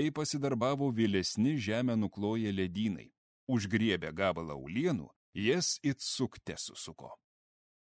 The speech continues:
Pūčkorių atodangoje buvo aptikta net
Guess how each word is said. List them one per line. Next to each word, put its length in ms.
Pūčkorių 580
atodangoje 680
buvo 380
aptikta 480
net 320